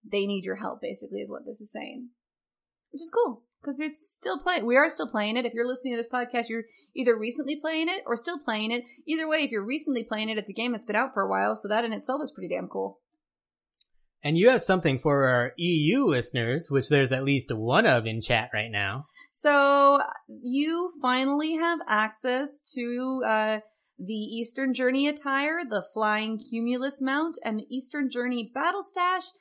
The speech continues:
Speaker 1: staff, <laughs> and fifty Aetheryte tickets.
Speaker 2: Now, correct me if I'm wrong, but
Speaker 1: Mm.
Speaker 2: I think they already had this. This might just be another campaign, since none of their campaigns have been very well received.
Speaker 1: Yeah, they're not super great.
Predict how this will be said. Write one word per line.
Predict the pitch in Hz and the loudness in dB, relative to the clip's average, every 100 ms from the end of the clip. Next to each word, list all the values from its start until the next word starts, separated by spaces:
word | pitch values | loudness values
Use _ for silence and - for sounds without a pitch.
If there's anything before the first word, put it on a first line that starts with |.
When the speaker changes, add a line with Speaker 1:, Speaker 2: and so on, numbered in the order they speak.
| _ _ - | _ _ -16
Speaker 1:
staff, | - 349 349 453 - - _ - | 0 2 4 2 -4 -16 _ -4
<laughs> | 269 - | -2 4
and | 294 254 - | 4 4 0
fifty | 311 302 202 - | -4 -2 -6 -4
Aetheryte | 247 247 247 233 240 - - | -8 -6 0 2 0 -2 -10
tickets. | 349 - - - - - | -8 -8 -10 -6 -6 0
Speaker 2:
Now, | 156 | 0
correct | 147 202 214 220 | 2 4 4 4
me | 175 | 6
if | 160 151 | 6 6
I'm | 139 | 2
wrong, | 131 139 127 120 | 6 8 8 6
but | 120 123 | 2 0
Speaker 1:
Mm. | - | 0
Speaker 2:
I | 143 | -4
think | 139 269 | -2 2
they | 208 196 | 6 8
already | 180 131 | 8 6
had | 120 135 143 | 6 6 6
this. | 160 160 - | 4 4 0
This | 135 - | -2 2
might | 131 127 | 0 2
just | 123 120 | 0 0
be | 127 117 113 107 98 _ _ _ | 2 2 2 -2 -6 _ _ _
another | 120 120 131 127 123 | -4 4 6 6 4
campaign, | 139 123 113 123 120 123 | 4 2 4 4 4 2
since | 123 104 113 | -4 -6 -6
none | 107 117 120 | -2 2 2
of | 117 | 4
their | 120 120 | 4 2
campaigns | 123 120 113 120 117 | 2 0 2 0 2
have | 120 107 | 0 0
been | 110 | -2
very | 110 117 117 | 2 4 4
well | 113 117 110 | 4 4 4
received. | 104 - 117 123 | 0 -2 0 0
Speaker 1:
Yeah, | 302 294 277 277 | 0 0 0 0
they're | 277 | 0
not | 277 262 | -2 -4
super | - 208 202 | -10 -10 -4
great. | 214 214 | -2 -2